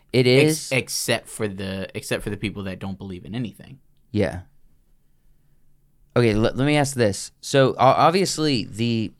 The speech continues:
Speaker 1: the less people tend to, tend to explain wacky ideas away like that,
Speaker 2: Mm-hmm.
Speaker 1: um, the closer we get to Christ,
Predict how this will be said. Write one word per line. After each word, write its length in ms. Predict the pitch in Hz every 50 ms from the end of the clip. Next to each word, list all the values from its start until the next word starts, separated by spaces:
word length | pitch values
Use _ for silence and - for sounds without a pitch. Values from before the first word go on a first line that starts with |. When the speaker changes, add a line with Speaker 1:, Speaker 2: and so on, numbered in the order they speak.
| _ _ - - -
Speaker 1:
the 160 | 110 110 120 120
less 320 | 117 127 143 143 135 139
people 400 | - - 143 139 135 135 117 104
tend 260 | - - 117 113 113
to, 140 | 98 98 95 95 - - - - -
tend 180 | - 123 123 117
to 80 | - -
explain 720 | - - - - - - 110 110 110 110 107 107 101 95
wacky 400 | 92 104 104 101 92 - 98 98
ideas 380 | 98 95 95 95 95 92 92 92
away 220 | 92 92 92 90
like 240 | 92 90 - - -
that, 360 | - 87 92 92 82 - - -
Speaker 2:
Mm-hmm. 440 | 117 110 98 98 92 90 104 107 107
Speaker 1:
um, 380 | 104 101 95 90 78 - 113 -
the 140 | 113 107
closer 400 | - - 117 113 110 104 - 110
we 100 | 98 104
get 260 | 95 92 95 - - -
to 280 | - - 95 90 87 87 -
Christ, 840 | - - - - 123 113 92 73 67 71 - - - - - -